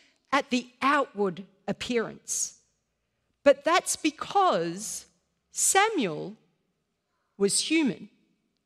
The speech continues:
right? That's all he had to go on, the outward appearance. Think about when you meet someone for the very first time. The only thing you have to go on is,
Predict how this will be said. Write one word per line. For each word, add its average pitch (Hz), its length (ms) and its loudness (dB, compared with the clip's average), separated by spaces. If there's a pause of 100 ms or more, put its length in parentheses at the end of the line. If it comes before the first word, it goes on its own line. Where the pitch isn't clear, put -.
(800)
right? 370 340 2 (1160)
That's 381 300 4 (100)
all 339 460 4
he 247 200 2
had 262 260 2
to 269 100 -4
go 339 260 2
on, - 200 -8 (540)
the 320 220 6 (100)
outward 285 640 4
appearance. 262 720 -2 (220)
Think 523 300 8
about 339 300 6
when 294 240 4
you 320 280 4
meet 277 300 2
someone 226 560 2
for 233 160 0
the 202 140 2
very 247 560 2
first 196 500 -2
time. 190 460 -4 (400)
The 311 240 6
only 440 420 4
thing 339 380 4
you 302 160 4
have 269 260 -2
to 262 100 -4
go 254 280 4
on 180 340 0
is, 247 520 2